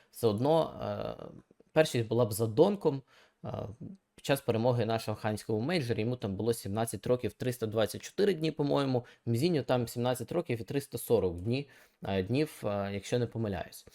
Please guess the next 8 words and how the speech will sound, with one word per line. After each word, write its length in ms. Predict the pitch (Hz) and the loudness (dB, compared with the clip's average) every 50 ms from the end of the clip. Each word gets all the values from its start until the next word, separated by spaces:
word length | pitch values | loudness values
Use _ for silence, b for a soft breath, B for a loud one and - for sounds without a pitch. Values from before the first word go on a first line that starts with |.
| b b b b b b | b b b b b b
А, 380 | - - 101 98 98 98 98 - - - | -8 -4 -2 -2 -2 -2 -4 -6 -10 -8
ну 160 | - 170 202 | -2 4 4
і 60 | 214 | 6
також, 420 | 214 214 208 208 202 180 - - - | 8 8 8 8 6 0 -2 4 8
е, 160 | 165 156 151 | 10 10 10
цікавий 360 | 151 - 160 - 165 151 156 | 8 4 2 4 8 8 8
факт, 340 | 151 - 160 175 208 226 _ _ _ _ _ - | 8 8 4 4 4 2 _ _ _ _ _ -6
напевно, 800 | - 123 117 - 143 135 135 131 131 131 127 127 127 123 120 | -4 -4 0 4 4 4 4 4 4 4 6 6 6 6 4